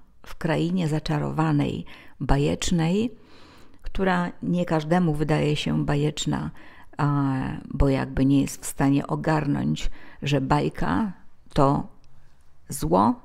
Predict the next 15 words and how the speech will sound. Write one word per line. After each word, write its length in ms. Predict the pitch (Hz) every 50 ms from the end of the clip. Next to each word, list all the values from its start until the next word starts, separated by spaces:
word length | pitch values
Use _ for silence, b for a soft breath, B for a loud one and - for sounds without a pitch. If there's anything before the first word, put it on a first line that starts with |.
| - - - _ - -
dobro, 580 | 131 131 135 143 151 151 - - 196 214 220 233 B B B B B B B B B B B B B - - - -
to 160 | - 151 143
jest 440 | 143 147 113 - - - - - - - -
radość 580 | - - 160 147 139 135 147 143 143 - - -
i 80 | - 185
płacz. 600 | - - 214 208 151 120 - - - - - - - - - - B B B B B B B B B B B B B B B B - - -
A 160 | - 170 165
więc, 680 | 160 165 175 175 175 170 175 170 165 - - - - - - - -
e, 520 | 165 160 156 151 151 151 147 151 - - - - - - -
w 60 | - -
każdym 380 | - 233 233 208 196 208 190
momencie 560 | 175 170 165 165 165 170 170 160 - 160 -
wszystko 420 | - - - 156 147 - - - 147
kompletne. 680 | - - - - - - - - - - - - 185 185 - - _ B B B B B B B B B B B B B B -
Porównałabym 1080 | - - - 208 202 208 214 220 226 226 214 196 185 196 202 196 196 196 196 190 196